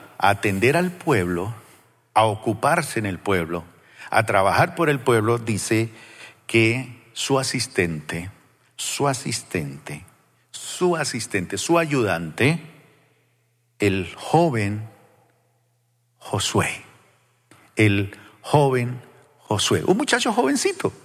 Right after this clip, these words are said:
es su asistente, hijo de Nun, dice que mientras Moisés estaba ya arreglando problemas, él permanecía en la carpa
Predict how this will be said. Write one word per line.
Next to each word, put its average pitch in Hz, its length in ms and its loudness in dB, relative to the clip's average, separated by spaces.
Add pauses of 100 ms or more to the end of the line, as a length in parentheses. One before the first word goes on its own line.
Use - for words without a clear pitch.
(300)
es 147 160 4
su 185 140 2
asistente, 127 800 0 (960)
hijo 175 720 2
de 113 300 2
Nun, 123 580 4 (920)
dice 196 320 0
que - 760 -2
mientras 139 400 2
Moisés 131 720 0
estaba 160 400 2
ya 127 180 2
arreglando 127 840 0
problemas, 107 1040 0 (680)
él 156 420 2 (280)
permanecía 95 1000 -4 (420)
en 90 220 0
la - 220 -6
carpa - 800 -4